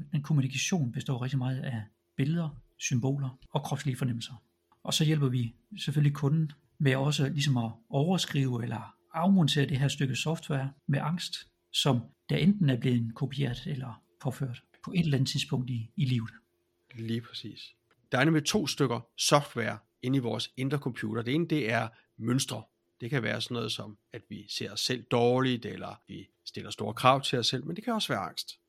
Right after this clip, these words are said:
Speaker 2: Og det kan vi afmontere eller overskrive. Den anden type software, vi har,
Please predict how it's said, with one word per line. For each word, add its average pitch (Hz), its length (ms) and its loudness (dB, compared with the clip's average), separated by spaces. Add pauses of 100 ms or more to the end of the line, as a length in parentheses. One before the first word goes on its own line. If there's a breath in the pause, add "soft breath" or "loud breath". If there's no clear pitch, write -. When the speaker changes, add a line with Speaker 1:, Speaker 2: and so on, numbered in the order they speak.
(180)
Speaker 2:
Og - 180 -12
det 185 100 4
kan 185 120 0
vi 151 40 0
afmontere 131 600 -2 (420)
eller - 120 -20
overskrive. 139 680 -2 (240)
Den 117 160 -2
anden 165 240 2
type 123 500 0 (140)
software, 131 520 0
vi 113 80 -6
har, 117 320 -6